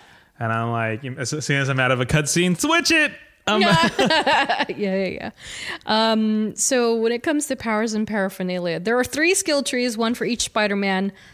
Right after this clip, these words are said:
Speaker 2: plus skills for both of those, a total of fifty-eight.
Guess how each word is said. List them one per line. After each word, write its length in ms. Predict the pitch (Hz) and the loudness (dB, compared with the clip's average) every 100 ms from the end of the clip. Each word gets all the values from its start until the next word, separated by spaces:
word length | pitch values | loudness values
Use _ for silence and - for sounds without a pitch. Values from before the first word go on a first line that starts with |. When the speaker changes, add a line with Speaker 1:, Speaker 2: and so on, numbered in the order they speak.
| - - | -20 -10
Speaker 2:
plus 320 | - 302 359 | -2 0 0
skills 340 | - 311 285 254 | -2 0 0 0
for 140 | 254 | -2
both 280 | 214 233 233 | 0 0 0
of 80 | 202 | 0
those, 480 | 190 165 175 208 - | 2 2 0 -2 -4
a 40 | |
total 360 | 208 - 262 247 | -6 -4 -2 0
of 80 | 214 | -2
fifty-eight. 920 | - 403 - 339 269 302 220 - - | 0 -2 0 2 4 4 2 -2 -8